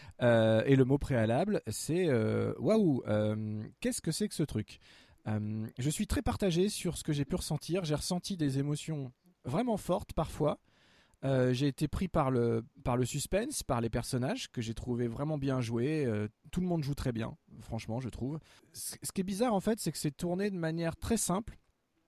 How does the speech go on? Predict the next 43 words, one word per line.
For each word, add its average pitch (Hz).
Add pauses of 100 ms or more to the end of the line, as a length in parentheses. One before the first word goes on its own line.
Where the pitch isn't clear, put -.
(160)
En 175
fait, 208
c'est -
vraiment 143
une 147
série 147
où 185
il 147
n'y 123
a 113
pas 165
beaucoup 156 (360)
de 139
moyens, 143
il 135
n'y 117
a -
pas 135
besoin 147
de 156
beaucoup 147
de 143
moyens 139
pour 135
raconter 139
une 151
bonne 135
histoire. 135 (340)
Ça, 180
c'est 170
ce -
que -
la 131
série 160
montre. 113 (300)
Après, 190 (340)
il 139
y -
a 147
des 180
choix 202
plutôt 233
audacieux. 185